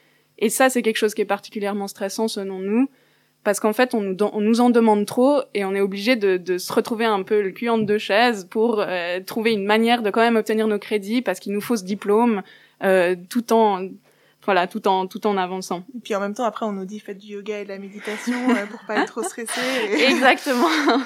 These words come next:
Speaker 1: Et puis, par rapport à, un peu à ça, euh, c'est aussi, pour nous, le processus de Bologne, il a aussi mis en place toute cette idée de, de la valeur du diplôme,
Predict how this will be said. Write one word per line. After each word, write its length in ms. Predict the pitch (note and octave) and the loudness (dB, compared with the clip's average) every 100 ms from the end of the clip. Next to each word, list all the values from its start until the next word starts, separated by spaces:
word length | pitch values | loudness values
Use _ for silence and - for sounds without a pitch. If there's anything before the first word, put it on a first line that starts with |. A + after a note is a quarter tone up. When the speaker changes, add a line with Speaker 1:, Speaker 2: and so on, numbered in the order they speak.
| - _ - A4+ - - - - - | -6 _ -10 -10 -10 -18 -18 -18 -6
Speaker 1:
Et 100 | A3+ | -6
puis, 200 | A3 C4 | 0 0
par 380 | A#3 F#3+ F#3 A#3+ | 0 -2 -2 2
rapport 240 | A3+ B3 A3+ | 2 2 -2
à, 260 | G#3 G#3+ | -2 -2
un 80 | G#3 | -4
peu 180 | G#3 G#3 | -4 -4
à 140 | F#3+ | -4
ça, 320 | F#3+ A#3+ B3+ C4 _ - _ - | -2 0 0 -2 _ -20 _ -6
euh, 800 | F#3+ F#3 F#3 F3+ E3 G#2 C#2+ F2 | -2 0 -2 -4 -6 -8 -10 -10
c'est 180 | G3+ A3+ | -6 -2
aussi, 600 | G#3 G#3 C4 C4 A#3+ - - | 0 -2 -2 0 -2 -8 -8
pour 120 | G#3+ | -2
nous, 160 | A3+ A3 - F3 G3 - | 0 -2 -6 -20 -14 -4
le 120 | G3 | -2
processus 340 | G#3+ G#3 G#3 | -2 -4 -4
de 100 | G3 | -2
Bologne, 300 | G3 A3+ B3 | 2 2 2
il 100 | G#3+ | 0
a 60 | F3+ | -4
aussi 220 | F#3 G#3+ | -6 -6
mis 340 | G3+ G3+ A3 | -6 -2 0
en 100 | G#3 | 0
place 240 | G#3 A3+ A3+ | 0 -2 -2
toute 140 | A3 | -8
cette 180 | G3 F#3 | -10 -8
idée 200 | G3 A3 | -6 -6
de, 180 | F3 E3+ | -6 -10
de 360 | E3 E3 E3 F3 | -12 -18 -10 -6
la 180 | F3 | -6
valeur 460 | E3+ F3 F#3+ G#3+ A3 | -4 0 2 2 -2
du 100 | G3+ | -8
diplôme, 680 | F3+ F#3+ - A#3 C4 G3+ | -14 -12 -4 0 0 -2